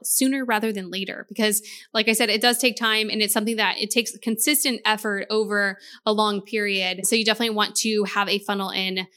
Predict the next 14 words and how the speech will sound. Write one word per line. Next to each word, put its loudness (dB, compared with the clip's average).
now -2
versus -4
later, 2
because 0
when 0
you -4
do 0
want -4
an -4
email -2
list, -2
it's -6
usually, 0
like, -2